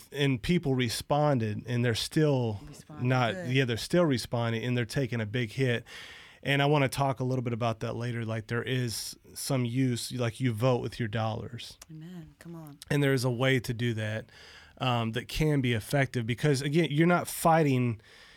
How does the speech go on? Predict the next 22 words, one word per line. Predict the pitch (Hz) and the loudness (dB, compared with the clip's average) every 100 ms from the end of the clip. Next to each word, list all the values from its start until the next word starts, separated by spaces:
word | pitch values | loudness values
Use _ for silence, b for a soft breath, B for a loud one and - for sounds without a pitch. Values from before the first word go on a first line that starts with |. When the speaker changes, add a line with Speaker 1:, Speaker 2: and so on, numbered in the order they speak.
| B B | B B
Speaker 1:
you | - 151 | 0 4
know, | 143 | 6
you're | 135 156 | 6 4
not | 135 | 2
fighting | - 156 147 135 127 | 2 2 4 4 4
against | 117 127 110 - | 2 0 0 -2
the | 123 | 0
little | 123 120 | 0 -2
ten-year-old | 110 - 127 120 117 117 110 | -4 -2 0 0 0 -2 0
who's | 123 113 101 | 0 -2 -2
may | 123 123 110 | 0 0 0
struggle | - 139 127 117 117 | 0 2 2 2 0
and | 120 | 0
they | 120 123 | 0 0
don't | 120 113 | 0 0
have | 120 107 | -2 -2
good | 117 | -6
parents | - 123 117 107 | -2 0 0 -2
to | 120 | -6
teach | - 143 131 - | -2 0 0 0
them | 113 107 | -2 -2
about | 101 107 107 | 0 -2 -2